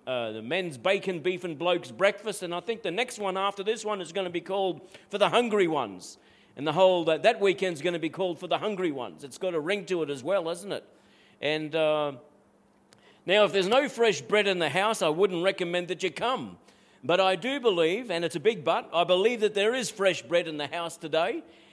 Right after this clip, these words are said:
And, uh, I brought it out of the oven this afternoon for us all to partake tonight. Amen? It's fresh bread. There's nothing better in,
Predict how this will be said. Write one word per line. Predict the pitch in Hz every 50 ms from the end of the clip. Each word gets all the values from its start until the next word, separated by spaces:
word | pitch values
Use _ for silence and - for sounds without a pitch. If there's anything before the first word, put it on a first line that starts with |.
| - - _
And, | - 131 147 156 156 151
uh, | 160 160 160 156 151 147 139 - - - - -
I | 135 139
brought | 139 160 196 202 202 190
it | 185 190
out | 190 196 190 185
of | 170
the | 170 160 175
oven | 196 208 208 202 190
this | 190 185 - 196
afternoon | 185 185 185 180 185 180 170 170 185 214 254 262 220
for | - - - 170 165 160 170 165 160
us | 160
all | 190 196 185 165
to | 170 156
partake | - - 185 180 175 170 - - 202 226 202 139 - - - _ _ _ _ _ _ _
tonight. | - - 180 180 170 175 160 135 113 104 110 143
Amen? | 143 151 180 214 240 196
It's | 160 - -
fresh | - - 214 247 233 - -
bread. | - 175 151 120 110 110 127
There's | 165 165 180
nothing | 269 277 269 262 247 202 170
better | 139 196 208 185 185 185 175 165
in, | 160 147